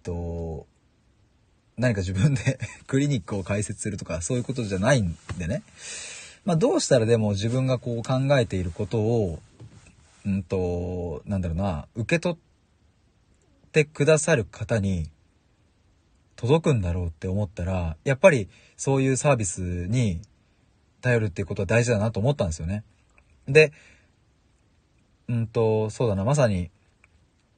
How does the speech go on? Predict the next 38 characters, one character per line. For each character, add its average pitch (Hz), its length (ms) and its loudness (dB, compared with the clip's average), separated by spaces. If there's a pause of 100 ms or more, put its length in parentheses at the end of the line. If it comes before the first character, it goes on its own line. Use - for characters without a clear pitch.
(140)
ま 110 140 -4
さ 120 120 -2
に 92 140 -2
と 87 80 -8
い 90 120 -4
う 87 60 -6
か、 85 280 -8 (920)
う 104 40 -4
ん、 92 340 -2 (1600)
電 117 180 0
話 143 100 2
相 160 160 4
談 120 100 4
で 92 100 -2
で 92 100 -4
き 131 100 -2
る 123 100 0
こ 101 100 -6
と - 80 -6
っ 82 40 -8
て、 101 220 -4
ま 104 100 0
あ、 98 40 0
限 117 280 -2
ら 170 120 6
れ 175 80 2
て 131 100 -2
る 101 80 -2
と 90 100 -6
は 87 60 -4
思 117 160 0
う 139 40 2
ん 120 40 0
で 95 60 -4
す - 100 -10
け 87 80 -8
ど 82 100 -6
も、 87 340 -4